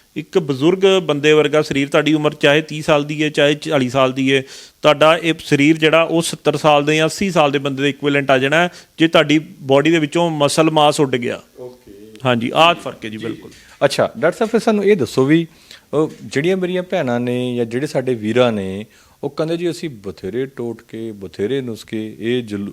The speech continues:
Speaker 2: ਜੂਸ ਹੋ ਗਿਆ, ਘਾਹ ਹੋ ਗਿਆ, ਪਤਾ ਨਹੀਂ ਕਿਹੜੇ-ਕਿਹੜੇ ਨੁਸਖੇ, ਫਾਰਮੂਲੇ ਉਹਨਾਂ ਨੇ ਅਪਣਾ ਲਏ, ਪਰ ਕਹਿੰਦੇ, ਜੀ, ਕੰਮ ਡਾਊਨ ਹੀ ਹੈ, ਵਧਿਆ ਹੀ ਨਹੀਂ ਕੰਮ,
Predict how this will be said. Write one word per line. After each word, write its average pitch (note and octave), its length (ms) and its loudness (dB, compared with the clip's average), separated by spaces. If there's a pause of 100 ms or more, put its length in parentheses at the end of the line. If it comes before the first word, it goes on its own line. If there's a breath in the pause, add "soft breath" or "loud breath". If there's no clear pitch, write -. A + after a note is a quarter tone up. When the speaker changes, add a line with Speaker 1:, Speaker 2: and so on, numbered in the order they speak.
(120)
Speaker 2:
ਜੂਸ G#2+ 520 -6
ਹੋ G#2 140 -4
ਗਿਆ, G2+ 440 -4 (140)
ਘਾਹ G2 260 -2
ਹੋ G2 180 -8
ਗਿਆ, G2+ 360 -6 (360 soft breath)
ਪਤਾ F3 160 -4
ਨਹੀਂ A#3 140 -2
ਕਿਹੜੇ-ਕਿਹੜੇ G3+ 380 -2
ਨੁਸਖੇ, F3 320 -6
ਫਾਰਮੂਲੇ B2+ 460 -4
ਉਹਨਾਂ C#3+ 180 -6
ਨੇ D3+ 80 -4
ਅਪਣਾ G#2 280 -6
ਲਏ, F#2 140 -6 (380 soft breath)
ਪਰ C3+ 140 -2
ਕਹਿੰਦੇ, D3 260 -6
ਜੀ, E3 180 -8 (1160)
ਕੰਮ B2+ 300 -2
ਡਾਊਨ A#2 240 2
ਹੀ F#2+ 120 -8
ਹੈ, F#2+ 180 -10 (180)
ਵਧਿਆ B2 380 2
ਹੀ B2 120 0
ਨਹੀਂ G#2 160 -6
ਕੰਮ, G#2+ 360 -6